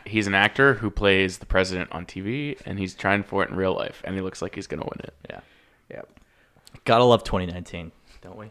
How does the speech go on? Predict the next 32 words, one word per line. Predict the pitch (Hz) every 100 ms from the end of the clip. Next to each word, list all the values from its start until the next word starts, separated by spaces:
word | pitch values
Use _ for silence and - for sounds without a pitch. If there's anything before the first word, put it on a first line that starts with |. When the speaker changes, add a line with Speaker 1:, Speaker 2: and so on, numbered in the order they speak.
| -
Speaker 1:
It | 98
is | 98
a |
year. | 90 87 85 85
Speaker 3:
I | 165 165
mean, | 170 165 147 - - - - _ _ _ _ _ _ _ _ -
I |
don't | 98 82
know. | 80 -
People | 170 170
Speaker 1:
Do |
Speaker 3:
keep | 139
saying | 147 123
Speaker 1:
we? | 107
Speaker 3:
that. | 92 -
I | 87
feel | - 110
like |
it's | 95
not | 92
true. | - 87 78 _ - _ -
But | 214
anyway, | 175 170
uh, | 156 156 160 156 156 - - 196 - - -
<laughs> | - - 208 220 _ -
as | 143 143
per | -
usual, | 139 185 135 127 143 _ _ - _ _
get | - 196
to | 226
our | 208
beers. | 185 240 - 85 -